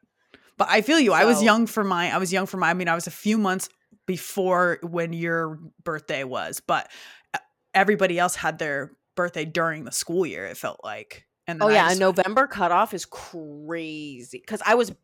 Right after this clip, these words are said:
Speaker 2: barely in the year required,
Speaker 1: Well, you
Speaker 2: you
Speaker 1: started
Speaker 2: know?
Speaker 1: high school at thirteen.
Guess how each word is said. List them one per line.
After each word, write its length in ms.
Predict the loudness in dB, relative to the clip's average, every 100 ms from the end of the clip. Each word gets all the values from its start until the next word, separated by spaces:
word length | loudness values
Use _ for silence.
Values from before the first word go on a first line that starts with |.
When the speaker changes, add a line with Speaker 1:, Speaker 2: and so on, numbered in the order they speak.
| 2
Speaker 2:
barely 960 | 4 6 6 4 2 -2 -6 -12 -16 _ _ _ _ _ -8
in 240 | -6 -4
the 100 | -6
year 500 | -8 -8 -10 -10 -12 -14
required, 460 | -16 -10 -10 -2
Speaker 1:
Well, 80 | 2
you 160 | 4 4
Speaker 2:
you 60 |
Speaker 1:
started 340 | 4 2 2 2
Speaker 2:
know? 40 |
Speaker 1:
high 180 | 2 0
school 240 | 0 0 0
at 140 | 0
thirteen. 600 | -4 -6 -6 -8 -8 -8